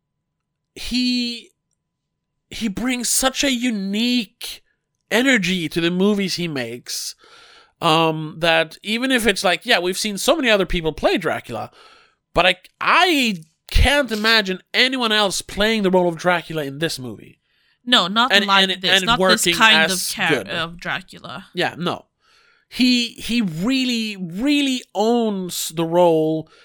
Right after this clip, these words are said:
Speaker 1: and makes it his own.
Speaker 2: Yes.
Speaker 1: In, in all the movies we've talked about, there's really, like, only one or two movies where we're like, "Yeah, this could have been someone else."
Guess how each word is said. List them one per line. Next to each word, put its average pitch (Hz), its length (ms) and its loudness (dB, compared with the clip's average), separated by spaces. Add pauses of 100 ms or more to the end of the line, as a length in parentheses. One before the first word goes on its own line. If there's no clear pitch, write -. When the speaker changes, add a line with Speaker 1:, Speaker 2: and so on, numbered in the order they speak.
(220)
Speaker 1:
and 175 180 -2
makes 190 320 0
it 170 40 -6
his 147 140 -4
own. 143 460 -4 (500)
Speaker 2:
Yes. 190 340 -4
Speaker 1:
In, 208 260 2
in 220 240 0
all 262 200 6
the 277 100 2
movies 220 340 -2
we've 175 100 -8
talked 208 240 0
about, 170 180 -2
there's 175 140 -4
really, 269 260 -2
like, 208 240 2 (280)
only 190 260 -2
one 170 380 -2
or 226 80 -2
two 226 300 -4
movies 185 520 -4
where 156 160 -6
we're 160 140 -6
like, 151 220 -2
"Yeah, 254 360 2
this 277 160 -4
could - 140 -2
have 240 60 -2
been 190 160 0
someone 156 340 -4
else." 127 360 -8